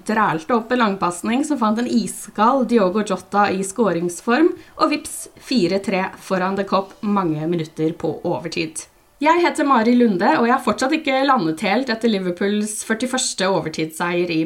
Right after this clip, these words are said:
Premier League. Med meg i pausepraten, The Cop-Eyed-podcasten, på denne første mai, arbeidernes dag, har jeg Torbjørn Flatin. Jeg vet ikke med deg, Torbjørn, men jeg synes i hvert fall at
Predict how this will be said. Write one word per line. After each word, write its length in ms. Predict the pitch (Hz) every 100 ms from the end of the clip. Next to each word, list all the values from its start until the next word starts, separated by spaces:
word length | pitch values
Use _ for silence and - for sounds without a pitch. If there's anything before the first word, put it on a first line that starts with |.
| -
Premier 320 | 175 175 196
League. 400 | 196 208 180 175 180
Med 160 | 202 233
meg 180 | 254 277
i 140 | 226
pausepraten, 840 | 247 226 220 175 165 165 - 214 220
The 80 | 214 214
Cop-Eyed-podcasten, 920 | 180 190 185 170 - 175 - 214 220 240
på 80 | 311
denne 300 | 247 240 247 -
første 320 | - - 226
mai, 320 | 214 208 415
arbeidernes 640 | 294 233 214 185 185 202 220
dag, 320 | 233 320 240 240 - - - 208
har 160 | 170
jeg 200 | 190 226 269
Torbjørn 480 | 196 147 139 170
Flatin. 480 | - 170 151 165 160 - - - - - _ _ _ _ _ _ _ -
Jeg 80 | 320
vet 160 | 311
ikke 180 | - 294 277 277 277 277 277 277
med 80 | 277 226
deg, 160 | 202 370 392
Torbjørn, 300 | 349 247 262
men 80 | 262
jeg 160 | 254 285
synes 240 | 240 226
i 60 | 220
hvert 100 | 196
fall 160 | 208
at 160 | 196 -